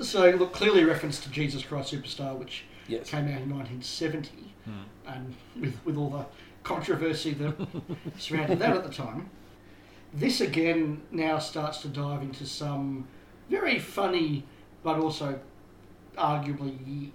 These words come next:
Speaker 1: uncomfortable in modern sensibilities territory.
Speaker 2: Yes, uh, there, there's an interesting thing here. If you watch it,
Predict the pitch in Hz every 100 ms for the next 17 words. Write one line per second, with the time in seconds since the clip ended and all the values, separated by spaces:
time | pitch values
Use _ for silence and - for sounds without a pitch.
0 | 156 139 127 - 135 - 143 135 135 135
1 | 135 135 127 123 - 131 131 131 127 123
2 | - - - - - - - - - 165
3 | 151 - - - - - - 151 139 139
4 | 135 123 117 - - - - 117 - -
5 | 143 147 160 156 170 170 190 208 277 320
6 | 311 226 - 175 165 156 151 151 180 185
7 | - 330 277 180 175 - 147 -